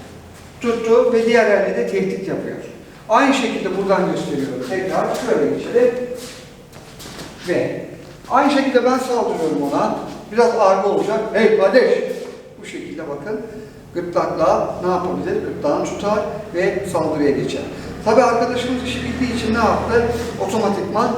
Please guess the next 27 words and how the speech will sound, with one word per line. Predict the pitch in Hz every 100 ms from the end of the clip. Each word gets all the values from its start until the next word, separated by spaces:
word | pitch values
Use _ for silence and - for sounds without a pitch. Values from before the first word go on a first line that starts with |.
| -
gardını | 190 180 170 165 160
aldı. | 151 - - - - -
Şimdi | 277 269
burada | 269 269
neler | 254 254 240
yapacağız? | 202 - - - - - - - -
Bir, | 208 269 - - - - -
bakın | 277 -
arkadaşlar. | 180 - - - - - - - 247
Direkt | 269 269
gırtlağa | 254 247 247
geldi. | 240 220 185 147 - - - -
Ve | 214
ne | 247
yapacak? | 247 240 247 240
Bizi | 202
itiyor. | 214 226 196 175 - - - - 208
İtiş | - 269 254
yönünden | 233 214 196 214 254
ne | 262
yapıyorum? | 254 - 180 226 196
Direkt | 233 - 208
olarak | 226 -
dikey | - 226 226
konuma | 208 202 202
geliyorum. | 202 170 143 135 160
Bakın | 170